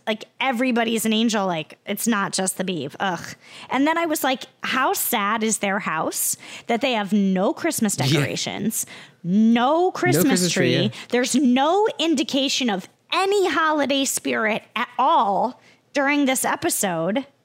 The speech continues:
Speaker 2: Yeah.
Speaker 1: Ugh.
Speaker 2: <laughs>
Speaker 1: I was like, "This is sad."
Speaker 2: Yeah, it's really, really weird.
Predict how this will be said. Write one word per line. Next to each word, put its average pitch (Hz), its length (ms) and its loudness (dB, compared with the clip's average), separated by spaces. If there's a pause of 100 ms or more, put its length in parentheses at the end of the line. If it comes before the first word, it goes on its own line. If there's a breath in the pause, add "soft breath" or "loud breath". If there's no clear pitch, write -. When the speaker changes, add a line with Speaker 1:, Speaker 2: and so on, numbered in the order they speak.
(1040)
Speaker 2:
Yeah. 127 180 -2 (3000)
Speaker 1:
Ugh. 262 440 0 (280)
Speaker 2:
<laughs> - 300 -6
Speaker 1:
I 247 140 0
was 269 160 -2
like, 254 240 -2
"This 262 360 -2
is 381 140 0
sad." 190 840 -2 (100)
Speaker 2:
Yeah, 330 420 2
it's 190 260 0
really, 160 500 2
really 214 300 4
weird. 202 580 2